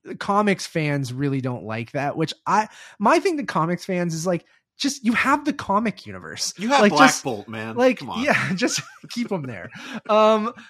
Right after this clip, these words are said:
Speaker 1: like, I just, like, not everything needs to be a one-to-one,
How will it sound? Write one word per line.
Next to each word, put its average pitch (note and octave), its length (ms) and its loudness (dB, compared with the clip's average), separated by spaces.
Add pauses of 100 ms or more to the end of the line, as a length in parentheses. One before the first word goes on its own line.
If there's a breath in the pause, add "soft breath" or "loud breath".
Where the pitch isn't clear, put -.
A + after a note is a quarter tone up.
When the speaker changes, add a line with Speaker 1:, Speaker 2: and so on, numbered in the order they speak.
(160 loud breath)
Speaker 1:
like, A#3+ 260 0 (100)
I A3+ 180 0
just, A#3 300 -6
like, A#3+ 220 0 (180)
not A#3 380 0
everything G#3 560 -2
needs F#3 280 -2
to F#3+ 100 -4
be E3+ 160 -2
a D#3 60 0
one-to-one, B2+ 1300 -8